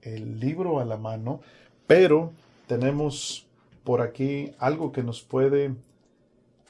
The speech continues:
servir y del cual podemos sacar información.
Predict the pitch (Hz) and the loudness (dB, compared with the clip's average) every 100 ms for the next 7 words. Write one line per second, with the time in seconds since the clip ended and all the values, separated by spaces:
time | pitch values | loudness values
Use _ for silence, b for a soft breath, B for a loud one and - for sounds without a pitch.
0 | _ - - 139 123 117 135 165 196 220 | _ -16 -2 0 0 0 -2 -2 -4 -6
1 | - _ _ 135 120 113 113 135 151 139 | -16 _ _ -8 -6 -8 -2 -2 0 0
2 | 135 147 127 117 127 143 131 - 113 113 | -2 -2 -8 -8 -6 -6 -4 -4 -4 -8
3 | 113 127 131 143 | -6 -2 -2 -2